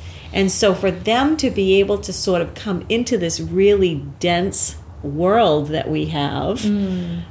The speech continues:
Speaker 1: they have to be able to take energy that's no longer constricted in an area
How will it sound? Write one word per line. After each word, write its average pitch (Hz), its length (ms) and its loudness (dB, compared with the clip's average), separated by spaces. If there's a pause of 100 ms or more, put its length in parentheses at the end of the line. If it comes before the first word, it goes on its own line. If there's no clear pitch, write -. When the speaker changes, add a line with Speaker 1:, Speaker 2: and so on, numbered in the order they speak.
(320)
Speaker 1:
they 202 320 4
have 233 220 0
to 196 100 2
be 185 240 4
able 180 180 2
to 165 840 2
take 214 400 0
energy 208 360 0
that's 165 260 0
no 185 180 2
longer 196 520 2
constricted 165 1080 0
in 165 140 -2
an 160 160 -2
area 180 720 0